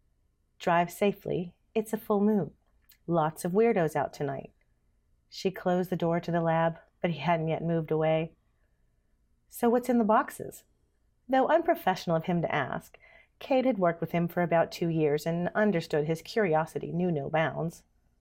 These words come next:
"Werewolf bones." Kate chuckled as he rolled his eyes. He didn't believe her. "Doctor G,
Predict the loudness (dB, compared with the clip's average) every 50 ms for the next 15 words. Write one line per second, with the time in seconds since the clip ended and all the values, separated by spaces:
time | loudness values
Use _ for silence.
0 | _ _ _ _ _ _ _ _ _ _ _ _ _ _ _ _ _ _ _ 0
1 | 2 2 4 4 2 0 -2 0 2 2 2 2 0 -2 -2 -4 -8 _ _ _
2 | _ _ _ _ _ _ _ _ _ _ _ _ _ _ _ _ _ _ _ _
3 | _ _ _ _ _ _ _ 0 0 0 0 0 0 0 2 2 0 0 0 0
4 | 0 2 0 2 2 0 0 0 0 0 0 -2 -2 0 -2 -4 -4 -6 -4 -4
5 | -2 0 2 2 2 2 2 2 2 2 0 -2 -4 -4 -6 _ _ _ _ _
6 | _ _ _ _ _ _ _ _ _ _ _ _ _ _ _ 2 2 2 2 2
7 | -2 -2 0 2 2 2 2 2 0 -2